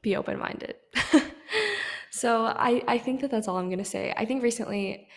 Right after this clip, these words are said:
instead of structuring my podcast where it's, like, three big topics and I kind of just, like, talk about them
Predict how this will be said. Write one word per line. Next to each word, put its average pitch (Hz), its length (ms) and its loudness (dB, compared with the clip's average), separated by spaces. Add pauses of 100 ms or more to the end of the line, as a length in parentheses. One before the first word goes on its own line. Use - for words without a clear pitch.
(200)
instead 220 260 2
of 240 100 0
structuring 208 440 -4
my 190 140 -2
podcast - 440 -4
where - 100 -2
it's, - 120 -6
like, - 240 -4
three 190 800 0
big 185 180 -2
topics 202 680 -2 (320)
and 185 80 0
I 185 60 0
kind 180 180 -2
of 196 80 -6
just, - 180 -2
like, - 180 -4
talk - 280 -4
about - 200 -4
them 214 360 -2